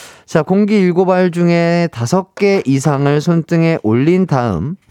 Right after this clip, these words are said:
단 한 알도 빠짐없이 낚아채야 성공인데요. 여러분 혹시 공기놀이를 하시면서 뭐 일곱 알로 공기를 해보신 적 없으시겠죠? 대부분은. 저도 오늘 처음입니다만,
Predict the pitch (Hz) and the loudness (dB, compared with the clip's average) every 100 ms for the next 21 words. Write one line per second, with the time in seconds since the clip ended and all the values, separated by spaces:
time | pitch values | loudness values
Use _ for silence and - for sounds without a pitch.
0 | - - _ - 127 160 180 - 240 240 | -20 -20 _ -6 -4 -4 -6 -2 0 2
1 | 254 226 254 196 214 208 202 190 160 - | 0 0 -2 0 0 0 0 0 -2 -4
2 | 185 160 101 - 120 - - 190 208 190 | -4 -2 -4 -4 -6 -6 -2 0 0 0
3 | 185 180 170 101 80 95 101 - - - | 0 2 0 0 -2 -2 -4 -8 -20 -20
4 | - - - - - 123 190 233 233 185 | -20 -20 -20 -20 -4 0 0 0 -2 -2
5 | 233 220 165 - - - 139 170 208 202 | 0 2 0 -4 -12 -8 -2 0 2 2
6 | 190 185 180 180 170 175 156 143 123 139 | 2 2 2 0 -2 -2 0 0 -2 -2
7 | 127 127 120 - 95 92 87 101 117 160 | 0 -2 -4 -6 -4 -4 -2 -2 0 0
8 | - 220 196 196 185 180 175 131 127 139 | 0 0 2 0 2 0 -2 -2 -2 0
9 | 151 151 151 127 95 87 160 - _ - | 0 -2 -4 -4 -4 -6 -8 -16 _ -8
10 | 110 160 202 220 175 107 98 135 185 135 | -6 -4 -4 -2 -2 -4 -4 -2 0 0
11 | 85 160 220 - - - - _ - 156 | -2 -4 -8 -16 -20 -20 -20 _ -4 0
12 | 175 156 151 214 214 196 160 147 165 - | 2 0 0 0 2 2 2 2 0 -2
13 | 95 92 151 127 | -2 -2 -2 -2